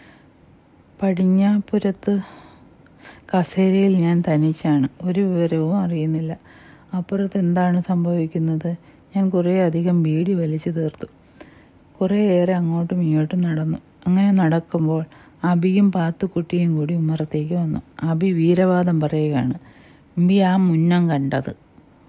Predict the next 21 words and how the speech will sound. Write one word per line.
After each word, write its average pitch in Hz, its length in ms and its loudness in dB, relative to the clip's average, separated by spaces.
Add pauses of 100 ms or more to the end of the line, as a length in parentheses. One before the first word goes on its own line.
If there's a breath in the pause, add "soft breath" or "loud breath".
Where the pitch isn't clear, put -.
പാത്തു-, 147 440 -4 (120)
പാത്തുക്കുട്ടി 156 440 -2
പറഞ്ഞു. 135 320 -2 (440 loud breath)
"അബിയല്ല, 185 500 4
ഞാനാ 196 560 2
കണ്ടത്." 156 460 0 (840 soft breath)
അപ്പോഴേക്കും 175 500 0
ലൈലായും 160 680 0
സയ്യിദ് 160 340 -2
മുഹമ്മദും 151 580 0
വന്നു. - 240 -6 (480 loud breath)
സയ്യിദ് 175 240 0
മുഹമ്മദ് 185 440 0
പറഞ്ഞു, 151 220 0 (180)
"ഞാനാ 196 460 4
മുന്നം 165 420 4
കണ്ടത്." 143 440 0 (520 loud breath)
ലൈല 165 320 0
പറഞ്ഞു, 151 300 -4 (360 loud breath)
"ഇക്കാക്കാനെ 196 680 2
കൊണ്ടുപോകേല, 175 880 2